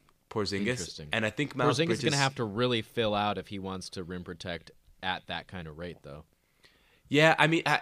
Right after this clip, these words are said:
Speaker 1: I think his d-, his, so his defensive instincts are already really great.
Speaker 2: Mm-hmm.
Speaker 1: His
Speaker 2: He's
Speaker 1: block rate is really great.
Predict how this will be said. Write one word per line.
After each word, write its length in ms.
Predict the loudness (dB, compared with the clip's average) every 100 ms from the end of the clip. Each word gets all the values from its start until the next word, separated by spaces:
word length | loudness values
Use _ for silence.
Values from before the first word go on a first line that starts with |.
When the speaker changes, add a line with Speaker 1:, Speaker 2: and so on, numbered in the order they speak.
| 4
Speaker 1:
I 80 | 2
think 220 | 2 0
his 160 | 0
d-, 240 | -2 -10 -8
his, 380 | -4 -2 -4 -6
so 300 | -2 0 0 -2
his 180 | -2
defensive 440 | -2 0 0 -2 -2
instincts 460 | -2 0 -2 -2
are 80 | 0
already 240 | 2 2 0
really 240 | 0 -2
great. 420 | 0 2 0 -2 _ _ _ _
Speaker 2:
Mm-hmm. 260 | -6 -4 -6 -8 -6
Speaker 1:
His 200 | -2 -2
Speaker 2:
He's 100 | 2
Speaker 1:
block 300 | 6 6 6
rate 260 | 4 4 2
is 160 | -4
really 280 | -2 0 0
great. 420 | 0 0 0 -2